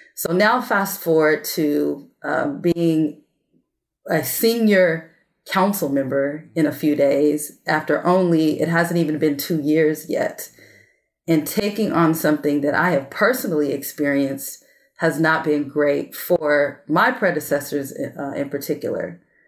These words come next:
And taking that on, taking the bull by the horns and saying, you know, "I want to do this." And it's for the same reasons. It really is around service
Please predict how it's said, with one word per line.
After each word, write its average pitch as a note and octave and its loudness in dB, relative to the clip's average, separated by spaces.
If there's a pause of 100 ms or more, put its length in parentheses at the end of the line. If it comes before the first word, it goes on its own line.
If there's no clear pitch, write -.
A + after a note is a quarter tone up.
(540)
And D3+ -2
taking F3+ 2
that D#3 2
on, D3+ 2
taking D3+ 0
the D3 2
bull D3 2
by C#3 0
the C#3 -2
horns C#3 -2
and C3+ -4
saying, C#3 -2
you D3 2
know, C#3+ 0
"I D3+ 0
want C#3 -2
to D3 -2
do C#3+ 0
this." - -4 (360)
And A3 4
it's C4+ 2
for D4+ 0
the D4 0
same A3 0
reasons. E3+ -2
It F3 2
really G3+ 0
is E3+ 2
around D#3 2
service D3+ 0